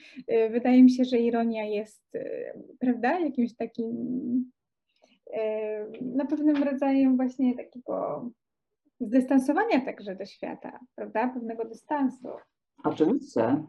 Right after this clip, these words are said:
Speaker 2: a także stworzenia fermentu przecież, umożliwia stworzenie fermentu.
Speaker 1: Mhm. A jeszcze jedna rzecz związana właśnie z tym,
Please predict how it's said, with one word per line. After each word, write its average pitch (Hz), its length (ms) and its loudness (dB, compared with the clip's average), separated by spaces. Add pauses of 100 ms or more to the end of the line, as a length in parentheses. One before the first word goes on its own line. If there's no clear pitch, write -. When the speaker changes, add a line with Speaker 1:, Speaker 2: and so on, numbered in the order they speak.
(140)
Speaker 2:
a 156 80 4
także 165 280 6
stworzenia 147 400 8
fermentu 156 640 8
przecież, - 480 -12
umożliwia 131 440 -4
stworzenie 127 460 -4
fermentu. - 580 -2 (300)
Speaker 1:
Mhm. 247 580 8 (580)
A 240 440 4 (460)
jeszcze 311 460 6
jedna 269 340 6
rzecz 240 280 0
związana 226 680 -2
właśnie 220 460 -2
z - 140 -16
tym, 208 540 -4